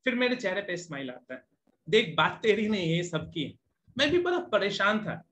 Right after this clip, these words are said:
यही सोच करके कि कैसे गुजारा चलेगा अपना। फिर मुझे अचानक से ऐसे जबरदस्त platform के बारे में पता लगा, और सच बताता हूं, अगर हमारी सोच मिल गई ना दोस्तों, ये line बहुत important है, ध्यान दीजिए।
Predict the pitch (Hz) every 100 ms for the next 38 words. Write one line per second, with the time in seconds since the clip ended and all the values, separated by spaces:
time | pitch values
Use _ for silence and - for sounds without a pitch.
0 | 196 220 - 190 175 135 - 120 - -
1 | - 269 277 226 302 226 254 254 254 254
2 | 240 262 208 - 156 - - _ - -
3 | _ 233 233 240 247 247 240 269 302 277
4 | 254 277 226 165 165 190 320 - - 233
5 | 233 254 247 226 214 208 214 - - 220
6 | 185 175 208 - _ - 190 - - 262
7 | 269 269 262 247 262 190 165 - _ _
8 | _ - 165 214 220 220 233 - 247 294
9 | 269 254 240 233 180 165 175 208 196 190
10 | 190 175 175 165 165 165 165 160 135 135
11 | 120 117